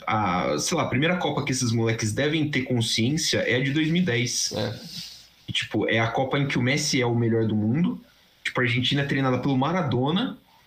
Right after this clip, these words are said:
Speaker 1: mas é uma zorra do cacete
Speaker 2: É.
Speaker 1: e não dá certo. Então, tipo, eles já tão vendo, assim, essa construção, ah, ah, desse, desse grande jogador, mas sem a glória da seleção.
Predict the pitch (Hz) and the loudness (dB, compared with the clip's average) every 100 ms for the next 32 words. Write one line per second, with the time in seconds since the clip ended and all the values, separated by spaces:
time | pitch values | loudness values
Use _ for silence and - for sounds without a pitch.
0 | _ _ _ 160 156 175 262 127 151 147 | _ _ _ 0 2 2 2 2 2 2
1 | 131 127 120 113 123 - - 104 120 247 | 0 0 -2 0 0 0 0 0 2 0
2 | - 165 131 123 127 160 180 - 139 - | 0 0 0 0 0 0 -2 -2 -2 0
3 | 147 151 170 - 202 240 165 160 147 127 | 2 2 0 0 0 2 2 2 0 0
4 | - 135 127 143 - 147 143 - - 127 | 0 0 0 -2 -2 0 0 0 0 0
5 | - - 135 135 123 - - - - - | 0 0 0 2 0 -4 -16 -20 -20 -20
6 | - - 110 98 113 110 110 104 92 110 | -12 -2 0 2 2 2 2 0 0 0
7 | 120 - - 110 95 90 95 120 - 104 | 0 0 0 0 2 0 2 0 0 2
8 | 123 170 175 151 143 123 101 110 147 - | 2 2 2 0 0 0 0 0 0 -2
9 | - - - - - _ - - 127 131 | -6 -14 -20 -20 -20 _ -20 -2 0 0
10 | - - - 156 165 156 135 143 143 147 | -2 -2 0 2 2 2 2 2 0 0
11 | - 147 147 120 107 107 | 0 0 0 0 0 -2